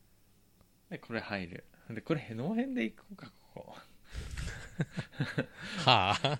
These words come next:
Speaker 1: <laughs> こんなことやってんだって。すごい適当だよね。まあまあ、あの、そう。
Speaker 2: カメラロールの話？
Speaker 1: あの、
Speaker 2: うん。
Speaker 1: で、思い出したんだけど、あのさ、Twitterをさ、
Speaker 2: うん。
Speaker 1: あの、from、
Speaker 2: うん。
Speaker 1: あの、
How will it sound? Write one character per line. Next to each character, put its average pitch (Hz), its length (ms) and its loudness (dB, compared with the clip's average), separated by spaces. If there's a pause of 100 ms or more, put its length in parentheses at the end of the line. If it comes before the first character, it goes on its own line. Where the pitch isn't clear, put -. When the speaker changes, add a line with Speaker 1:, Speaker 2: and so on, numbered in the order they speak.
(120)
Speaker 1:
<laughs> 127 200 -6
こ 170 80 4
ん 175 60 4
な 196 80 8
こ 185 120 2
と 175 80 4
や 104 140 8
っ 98 40 -6
て 147 200 4
ん 127 80 0
だ 87 100 2
っ - 20 -2
て。 - 640 -4 (240)
す - 200 -4
ご 170 140 0
い 175 60 -2
適 - 260 -6
当 107 100 0 (160)
だ 120 80 2
よ 90 60 0
ね。 87 140 -12 (220)
ま 139 120 0
あ 139 40 2
ま 110 180 -2 (220)
あ、 - 60 0
あ 120 40 0
の、 107 140 -4
そ - 180 -10
う。 - 60 -12 (320)
Speaker 2:
カ 113 180 0
メ 120 140 4
ラ 120 120 4
ロ 120 140 6
ー 101 40 4
ル 82 100 -4
の 73 80 -6
話？ 92 480 -4 (100)
Speaker 1:
あ 113 180 -8
の、 - 260 -10 (440)
Speaker 2:
う 160 80 -2
ん。 - 40 0
Speaker 1:
で、 170 140 4
思 120 260 -2
い - 20 0
出 156 100 2
し 151 60 -4
た 120 100 -2
ん 104 40 -4
だ 95 80 -2
け 92 60 -2
ど、 92 60 -2
あ - 40 -2
の 87 80 -4
さ、 - 140 -14
Twitter 185 580 0 (540)
を 147 160 -4
さ、 101 380 -4 (120)
Speaker 2:
う 113 40 -2
ん。 98 320 -2 (220)
Speaker 1:
あ 101 220 -4
の、 90 220 -6 (200)
from、 175 640 2 (320)
Speaker 2:
う 113 40 0
ん。 110 200 2
Speaker 1:
あ 85 80 0
の、 95 200 -6